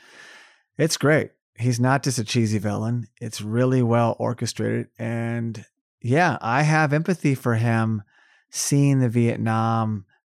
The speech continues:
background that he had in season three. However, it doesn't forgive who he is now. We saw nothing redeeming about him in any of the films in the trilogy.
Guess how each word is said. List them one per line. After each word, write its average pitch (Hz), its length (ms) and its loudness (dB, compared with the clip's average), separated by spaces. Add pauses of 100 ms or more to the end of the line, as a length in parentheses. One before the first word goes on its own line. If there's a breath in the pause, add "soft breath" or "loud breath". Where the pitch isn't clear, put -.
background 110 720 -4
that 104 100 -6
he 113 100 -4
had 104 560 -8
in 110 140 -8
season 107 380 -4
three. 123 360 -4 (260 soft breath)
However, 139 420 2
it 120 180 0
doesn't 135 340 0
forgive 120 340 0
who 120 180 0
he 113 200 -2
is 101 220 -10
now. - 420 -16 (220)
We 123 140 -2
saw 131 260 2
nothing 147 580 2
redeeming 127 600 4
about 110 320 -2
him 110 240 -2
in 110 200 -6
any 127 320 0
of 110 140 -4
the 110 100 -4
films 107 520 -4
in 113 100 -4
the 104 80 -8
trilogy. 113 560 0